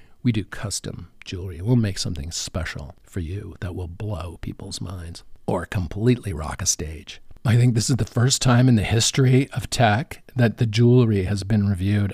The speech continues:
at a tech conference. So I'm gonna do it. I'm, I'm up for it. I'm qualified. I'm gonna do it. But, you know, this is just gonna be my impressions here of, of what I see.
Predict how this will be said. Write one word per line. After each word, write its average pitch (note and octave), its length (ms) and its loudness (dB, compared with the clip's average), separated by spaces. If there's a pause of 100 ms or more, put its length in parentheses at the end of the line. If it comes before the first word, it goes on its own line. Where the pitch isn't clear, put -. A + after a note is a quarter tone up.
at G#2+ 80 2
a G2 60 -2
tech F2+ 260 -4
conference. - 680 -10 (180)
So B2+ 320 4
I'm D3 160 8
gonna D3 160 10
do B2 260 8
it. G#2 220 0
I'm, C#3+ 340 6
I'm D#3 160 6
up G#3 200 8
for D3+ 260 8
it. D#3 220 4 (420)
I'm C3 140 4
qualified. C#3+ 760 6 (140)
I'm A2 140 6
gonna A#2 180 8
do A2+ 220 4
it. - 140 -2 (560)
But, C3 280 4
you C#3+ 100 6
know, C#3 200 6
this D3+ 200 2
is D#3+ 100 2
just - 200 0
gonna G3+ 120 6
be F3+ 120 4
my C#3+ 160 4
impressions A#2+ 720 -2
here D#2+ 340 -8 (160)
of, G2+ 480 -2 (440)
of F#2 420 -8
what G2 280 -2
I F2+ 160 -4
see. E2+ 680 -6